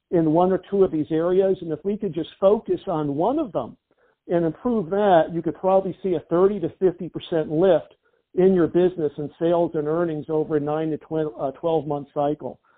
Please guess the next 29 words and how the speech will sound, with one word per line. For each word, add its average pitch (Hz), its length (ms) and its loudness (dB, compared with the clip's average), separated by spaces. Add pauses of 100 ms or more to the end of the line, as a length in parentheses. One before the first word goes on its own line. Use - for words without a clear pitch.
(240)
And 165 200 0
so 170 140 2
that's 208 260 2
largely 185 520 4
what 160 280 0
we 151 140 -2
do, 170 300 4
is 147 120 -6
act 160 260 2
as 151 140 -4
a 139 80 -2
coach 190 400 -2
and 170 140 -2
a 139 80 -4 (120)
trainer 175 560 2
through 160 180 0
our 135 100 -2
online 170 500 -2
academy. 160 640 0
We 151 100 -2 (100)
have 151 140 -4
an 143 100 -6
online 156 420 -4
academy 156 520 -2
to 165 100 -10
provide 143 440 -4
training 165 480 -2
to 147 100 -14
businesses 156 580 -6